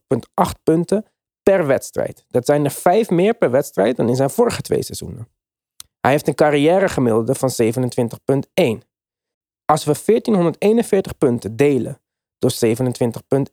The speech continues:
één punten per wedstrijd, komen we uit op drieënvijftig komma één wedstrijden.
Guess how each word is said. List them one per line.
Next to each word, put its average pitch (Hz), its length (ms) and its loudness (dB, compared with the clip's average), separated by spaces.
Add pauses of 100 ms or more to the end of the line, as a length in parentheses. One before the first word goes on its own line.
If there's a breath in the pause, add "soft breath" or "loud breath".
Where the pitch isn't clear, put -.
(120)
één 214 280 2
punten 208 380 0
per 196 160 2
wedstrijd, 151 640 0 (400)
komen 147 300 2
we 139 100 0
uit 151 260 2
op - 180 -8
drieënvijftig 165 720 0
komma 135 240 0
één 135 260 -2
wedstrijden. - 680 -4